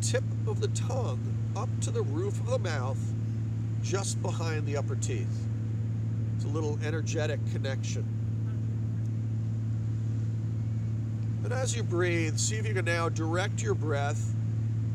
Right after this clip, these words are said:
a little bit more against the back of the throat.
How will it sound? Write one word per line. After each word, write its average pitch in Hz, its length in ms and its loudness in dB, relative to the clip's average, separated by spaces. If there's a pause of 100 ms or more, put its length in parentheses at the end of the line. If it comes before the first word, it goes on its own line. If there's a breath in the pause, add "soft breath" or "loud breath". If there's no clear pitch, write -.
(100)
a - 20 0
little - 160 0
bit - 120 0
more 202 240 2
against 190 300 2
the 254 60 0
back 156 380 2
of - 100 0
the 139 80 2
throat. 113 580 0